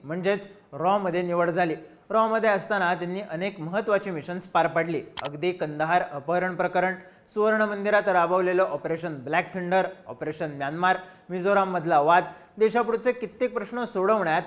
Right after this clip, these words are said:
अजित डोवाल अग्रभागी राहिले. इंदिरा गांधी, नरसिंह राव, अटल बिहारी वाजपेयी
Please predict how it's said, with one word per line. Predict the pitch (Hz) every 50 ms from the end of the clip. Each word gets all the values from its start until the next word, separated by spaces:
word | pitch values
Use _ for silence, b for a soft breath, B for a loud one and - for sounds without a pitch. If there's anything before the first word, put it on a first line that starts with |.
| - -
अजित | 156 160 214 233 185 160
डोवाल | 165 143 147 160 175 175 -
अग्रभागी | 175 170 196 208 214 185 185 180 160 175 180
राहिले. | 170 170 170 165 147 147 - - - -
इंदिरा | 131 151 165 190 190 180 170
गांधी, | 160 147 139 135 139 139 131
नरसिंह | 131 135 135 147 - 208 214 208 185
राव, | 165 156 143 127 113
अटल | - - 151 190 185 180
बिहारी | 170 175 170 175 170
वाजपेयी | 151 135 135 - - - 226 202 185